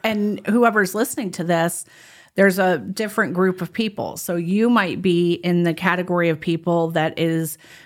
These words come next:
your race right now is separation or divorce, that that's what you're walking through. Or you might be running the race of struggles in your marriage. You know, you're married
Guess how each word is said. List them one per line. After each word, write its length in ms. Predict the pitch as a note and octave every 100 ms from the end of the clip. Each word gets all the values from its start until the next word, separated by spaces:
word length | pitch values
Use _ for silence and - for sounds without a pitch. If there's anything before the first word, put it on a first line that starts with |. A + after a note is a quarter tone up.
| _
your 280 | F#3 F3+ G#3
race 340 | G#3 F#3 F3+
right 200 | F3+ E3
now 380 | E3+ G3 F#3+ E3
is 240 | - D#3+ D3+
separation 480 | D#3+ E3 D#3 -
or 100 | D#3+
divorce, 520 | D#3 D3+ F3+ F3+ D3+ -
that 180 | C3+
that's 340 | D#3+ D3+ D3+ -
what 200 | E3+ -
you're 200 | E3+ E3+
walking 460 | D#3 D#3+ F3 E3
through. 420 | D3+ - G#2 C3 - - - -
Or 340 | - F#3 F3 F3
you 260 | E3+ F#3+
might 360 | G#3 F#3 A#2+ -
be 240 | F3+ E3+
running 400 | E3+ E3 E3 E3
the 80 | E3
race 580 | E3 D#3+ E3 F3 - - -
of 600 | E3 D#3+ D#3+ D#3 D#3 D3+ - _ _
struggles 520 | - - E3+ E3+ F3+ F3+
in 120 | F3
your 120 | D#3+
marriage. 580 | D#3+ F3+ G3+ D3 D#3+ - - -
You 160 | F3+
know, 100 | E3+
you're 200 | E3 E3
married 640 | E3 E3+ F#3+ G#3 A3 G#3+